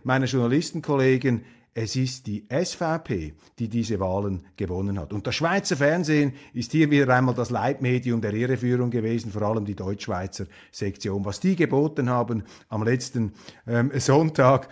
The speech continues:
die haben über alles gesprochen, über alles haben sie Diskussionsrunden gemacht, nur nicht über die S V P in der, äh, Journalistenrunde, äh, des, äh, des, äh, des, äh, von Sandra Brotz da im S R F,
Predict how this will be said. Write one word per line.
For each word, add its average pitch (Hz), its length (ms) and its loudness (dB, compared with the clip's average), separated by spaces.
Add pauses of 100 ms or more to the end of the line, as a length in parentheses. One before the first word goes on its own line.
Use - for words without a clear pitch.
(140)
die 151 60 2
haben 151 140 6
über 156 160 4
alles 208 320 6
gesprochen, 139 480 2
über 165 160 2
alles 196 180 2
haben 170 220 0
sie 170 80 0
Diskussionsrunden 151 920 0
gemacht, 127 360 0 (220)
nur 113 160 0
nicht 117 160 -2
über 107 180 -2
die 101 180 -4 (240)
S 160 240 2
V 143 240 2
P 131 380 4 (320)
in 131 220 2
der, 120 360 2
äh, 107 260 2 (100)
Journalistenrunde, 143 1000 4 (760)
äh, 123 280 2
des, 113 420 -4
äh, 104 260 -2
des, 104 440 -6
äh, 98 320 -2
des, 107 420 -6
äh, 87 540 -8 (180)
von 98 160 -12
Sandra 117 300 0
Brotz 160 360 4
da 131 280 2 (180)
im 117 140 -2
S 165 220 2
R 143 100 4
F, 139 260 0